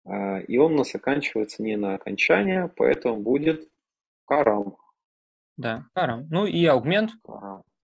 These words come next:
Speaker 1: И аугмент а, акарам.
Speaker 2: Акарам, да.
Speaker 1: Ага.
Speaker 2: А, второе лицо.
Speaker 1: Второе лицо. Так,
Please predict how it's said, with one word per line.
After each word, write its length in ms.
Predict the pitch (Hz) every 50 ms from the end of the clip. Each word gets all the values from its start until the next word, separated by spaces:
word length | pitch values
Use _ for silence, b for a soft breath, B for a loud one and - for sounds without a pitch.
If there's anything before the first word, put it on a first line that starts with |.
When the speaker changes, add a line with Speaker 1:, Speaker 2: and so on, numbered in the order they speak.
| _ _ _ _ _ _ _ _ _
Speaker 1:
И 240 | - 98 101 104 -
аугмент 520 | - 107 104 104 101 110 139 160 160 - - - _ _
а, 320 | - - 135 165 196 - _ _
акарам. 600 | - - 110 104 - - 110 - 147 170 196 - _ _ _ _ _ _ _ _ _ _ _ _
Speaker 2:
Акарам, 540 | 190 196 - - 185 170 165 165 175 - _ _ _ _ _ _ _
да. 320 | 143 120 123 120 120 120 120 120 _ _ _ _ _ _ _ _ _ _ _ _ _ _ _ _ _ _ _ _ _
Speaker 1:
Ага. 480 | - 90 - - 101 - 98 98 101 _ _ _ _ _ _ -
Speaker 2:
А, 320 | 120 120 117 113 113 110 113 -
второе 340 | - _ - 131 143 180 196 202 185
лицо. 340 | 170 - - 175 175 170 170 - _ _ _ _ _ _ _ _ _ _ _ _ _ _ _ _ _ _ _ _ _ _ _ _ _ _ _ _ _ _ _ _ _ _ _ _ _ _ _ _
Speaker 1:
Второе 580 | - 123 127 123 - 101 95 95 95 95 95 92
лицо. 580 | 95 95 - - - - 98 98 95 95 92 _ _ _ _ _ _ _ _ _ _ _ _ _ _ _ _ _ _ _
Так, 420 | 117 107 101 98 - - - -